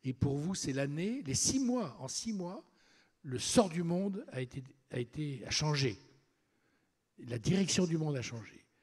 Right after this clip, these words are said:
Est-ce que vous pouvez nous expliquer pourquoi vous avez noté cette date quasiment seule parmi tous les gens qui nous parlent de ce qui nous arrive en ce moment ?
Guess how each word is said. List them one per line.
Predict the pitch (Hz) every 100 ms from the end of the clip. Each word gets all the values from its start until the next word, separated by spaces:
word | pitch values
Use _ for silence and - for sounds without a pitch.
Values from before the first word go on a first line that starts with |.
| _ _ _ _ _ _
Est-ce | 147 123
que | - 147 139
vous | 120
pouvez | - 135
nous | 123 123
expliquer | - 123 -
pourquoi | 120 123 110 156 139
vous | 120
avez | 120 120
noté | 120 131 160
cette | 139 139 113
date | 113 170 180 - - - - -
quasiment | 180 156 165 151
seule | 131 - 185
parmi | 147 143 143
tous | - 135
les | 123
gens | 135 147
qui | 123
nous | 117
parlent | 101 131 123 113
de | 101 101
ce | 98
qui | -
nous | 110 104
arrive | 110 110
en | 95
ce | -
moment ? | - 95 85